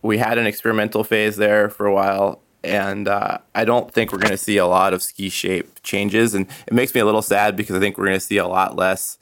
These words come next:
powder-specific experimentation out there in the future years. I feel like that might be behind us, but that's my prediction for least evolution in ski gear.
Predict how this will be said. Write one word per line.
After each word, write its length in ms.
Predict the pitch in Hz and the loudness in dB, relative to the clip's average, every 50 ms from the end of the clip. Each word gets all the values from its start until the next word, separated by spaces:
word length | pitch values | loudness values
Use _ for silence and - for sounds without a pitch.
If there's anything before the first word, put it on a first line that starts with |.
| _ _ _ _ _ _ _ _ _ _ | _ _ _ _ _ _ _ _ _ _
powder-specific 840 | - - 107 104 101 110 107 - - 104 - - 110 - - 107 - | -2 0 0 2 0 0 0 -2 -4 -2 -2 -2 -2 -2 -2 -4 -4
experimentation 840 | 104 92 - - - 110 110 107 107 104 - - 101 107 - - 104 113 | -6 -8 -8 -4 -2 0 0 0 0 0 -2 -2 -4 -2 -4 -2 -2 -2
out 160 | 113 104 - | -2 0 0
there 240 | 110 117 131 107 135 | 2 2 2 2 2
in 100 | 113 107 | 0 -2
the 80 | 107 | -4
future 280 | - - 113 110 - 107 | -2 -2 -2 0 0 2
years. 260 | 104 104 110 110 - | 2 2 2 0 -2
I 80 | 92 - | -6 -6
feel 160 | - 95 92 | -4 -2 0
like 200 | 101 98 - - | 0 -2 -4 -6
that 120 | - 95 92 | -6 -4 -2
might 160 | 98 92 92 | -2 -2 -2
be 80 | 98 | -2
behind 380 | 101 92 98 107 98 95 101 101 | -2 -2 0 -2 -2 0 0 0
us, 260 | 98 107 - - - - _ | 0 0 -2 -10 -16 -8 _
but 320 | - 90 90 - - _ | -2 -2 -2 -2 -4 _
that's 200 | - 101 - - | -4 -4 -4 -2
my 120 | 101 95 90 | -4 -4 -2
prediction 400 | - 92 90 90 - - 95 92 | -2 -2 -4 -4 -2 -4 -4 -4
for 180 | - - 95 92 | 0 0 -2 0
least 380 | 101 107 110 104 - - - _ _ _ | 0 0 0 0 -2 -6 -10 _ _ _
evolution 560 | 101 98 95 95 95 95 92 - - 92 90 - | -6 -4 -4 -2 -2 -2 -4 -4 -6 -6 -6 -6
in 300 | - 92 - - - - | -6 -8 -8 -10 -14 -16
ski 280 | - - - - 90 78 | -18 -14 -8 -8 -8 -6
gear. 260 | 71 - - - | -8 -10 -12 -12